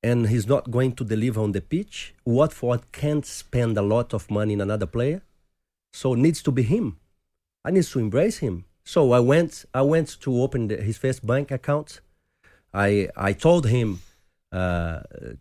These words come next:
where to live. Uh, I was there every day to pick him up and to take to the training ground because he, he didn't drive.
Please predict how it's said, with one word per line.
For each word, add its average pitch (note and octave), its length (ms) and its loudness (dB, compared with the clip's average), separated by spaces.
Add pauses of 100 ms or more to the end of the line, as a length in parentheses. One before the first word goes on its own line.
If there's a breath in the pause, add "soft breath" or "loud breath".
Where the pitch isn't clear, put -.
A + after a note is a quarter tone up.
(220)
where B2+ 320 4
to - 160 -4
live. D3 520 0 (240)
Uh, F#2 320 -8
I - 120 -4
was B2 300 4
there C3 380 4
every C#3 260 0
day B2+ 200 0
to A#2+ 140 -8
pick C3 220 -4
him A2+ 200 -2
up A2+ 220 -6
and G#2+ 140 -4
to A2 60 -10
take B2 220 -4
to G#2+ 80 -8
the F#2+ 100 -6
training C3+ 300 -4
ground C#3 320 -6
because G2+ 300 -6
he, - 360 -10 (400)
he G2+ 120 -8
didn't G#2+ 260 -4
drive. B2 460 -4